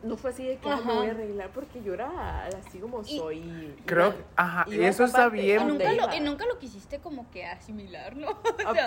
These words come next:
Speaker 1: aparte.
Speaker 3: O tal vez en como que no sabías, pues, porque
Speaker 1: Aparte,
Speaker 3: pasa.
Speaker 1: aparte,
Speaker 3: Pasa,
Speaker 1: o sea, yo,
Speaker 3: la
Speaker 1: yo era la
Speaker 3: verdad.
Speaker 1: persona que era y porque no
Speaker 3: Perfecto.
Speaker 1: quería, no quería, o sea, me
Speaker 3: No
Speaker 1: valía
Speaker 3: querías,
Speaker 1: madre, pues.
Speaker 3: ajá.
Speaker 1: Y,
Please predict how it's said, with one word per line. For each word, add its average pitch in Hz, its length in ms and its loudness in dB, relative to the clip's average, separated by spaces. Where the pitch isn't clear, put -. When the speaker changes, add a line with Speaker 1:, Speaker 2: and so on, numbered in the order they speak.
Speaker 1:
aparte. 214 640 -6
Speaker 3:
O 170 140 4
tal 196 160 8
vez 202 160 4
en 214 160 0
como 196 280 4
que 180 100 2
no 160 160 0
sabías, 175 840 2
pues, 139 340 -4
porque 175 220 0
Speaker 1:
Aparte, 302 160 2
Speaker 3:
pasa. 165 480 4
Speaker 1:
aparte, 220 440 -6
Speaker 3:
Pasa, 123 140 4
Speaker 1:
o - 20 2
sea, 113 140 2
yo, - 80 2
Speaker 3:
la 123 80 0
Speaker 1:
yo 117 80 8
era 117 100 0
la - 120 0
Speaker 3:
verdad. 113 60 -4
Speaker 1:
persona 190 400 -6
que 208 160 -8
era 214 200 -6
y 170 300 -10
porque - 240 -4
no 220 60 -2
Speaker 3:
Perfecto. 220 100 -4
Speaker 1:
quería, 202 180 0
no 196 160 -4
quería, 208 300 -6
o 214 40 -2
sea, 214 220 -6
me 185 100 -6
Speaker 3:
No 170 100 2
Speaker 1:
valía 175 120 0
Speaker 3:
querías, 208 220 4
Speaker 1:
madre, 196 200 -4
pues. 156 160 -2
Speaker 3:
ajá. 135 260 -6
Speaker 1:
Y, 220 380 -8